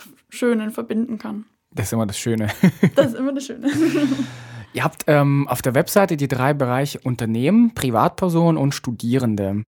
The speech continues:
Speaker 2: Da hat sich bei mir die Frage gestellt, warum man unterscheidet zwischen Unternehmen und Privatpersonen.
Speaker 1: Ähm, auf der Website ist es so strukturiert, dass sich Privatpersonen auch besser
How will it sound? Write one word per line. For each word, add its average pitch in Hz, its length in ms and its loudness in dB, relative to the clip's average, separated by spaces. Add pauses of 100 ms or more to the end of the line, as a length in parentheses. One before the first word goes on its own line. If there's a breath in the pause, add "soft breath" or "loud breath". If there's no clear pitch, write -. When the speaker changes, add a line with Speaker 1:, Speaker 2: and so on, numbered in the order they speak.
Speaker 2:
Da - 180 -2
hat 139 140 -2
sich 165 160 -4
bei 143 100 0
mir 147 140 4
die 165 100 2
Frage 139 420 -2
gestellt, 170 560 2
warum 131 240 2
man 151 160 4
unterscheidet 139 520 0
zwischen 127 240 -6
Unternehmen 123 560 2
und 151 160 2
Privatpersonen. 110 800 -2 (200)
Speaker 1:
Ähm, 254 220 -2
auf 254 180 2
der 240 160 0
Website 285 460 2
ist 285 180 -4
es 269 160 -6
so 285 140 0
strukturiert, 277 580 -4
dass 247 140 -4
sich 269 200 -4
Privatpersonen 254 960 0
auch 240 220 -2 (300)
besser 233 800 -2